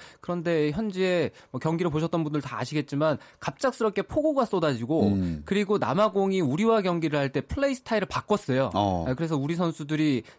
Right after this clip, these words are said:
Speaker 1: 전반에는 많이 당황했고, 어, 거의 일방적인 어떤 상대의 공격을 뭐 우리가 구십, 사십오 분 동안 거의 수비만 하면서 많이 흔들렸었거든요.
Speaker 2: 네.
Speaker 1: 네, 그런데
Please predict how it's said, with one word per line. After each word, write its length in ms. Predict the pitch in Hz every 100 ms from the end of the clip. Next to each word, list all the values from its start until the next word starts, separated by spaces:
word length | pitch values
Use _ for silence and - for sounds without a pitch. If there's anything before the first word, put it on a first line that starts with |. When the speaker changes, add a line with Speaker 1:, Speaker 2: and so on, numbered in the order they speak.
| -
Speaker 1:
전반에는 640 | 143 147 170 160 160 151
많이 260 | 104 147 175
당황했고, 760 | 143 135 139 123 - 185 226 - - -
어, 160 | 123
거의 240 | 120 143 160
일방적인 1120 | 139 196 277 262 240 196 202 196 180 151 127 - - _
어떤 340 | 143 - 160
상대의 400 | 160 214 202 196
공격을 720 | - 147 151 160 147 190 226 240 - _
뭐 120 | -
우리가 320 | 127 143 151 143
구십, 260 | 143 139 _
사십오 380 | - 147 151 135
분 140 | 147
동안 200 | 139 139
거의 180 | 131 123
수비만 400 | 123 - 294 254
하면서 260 | 196 175 147
많이 200 | 104 110
흔들렸었거든요. 840 | 196 262 254 170 135 104 101 180 - -
Speaker 2:
네. 120 | 87
Speaker 1:
네, 140 | 95 104
그런데 320 | 151 147 160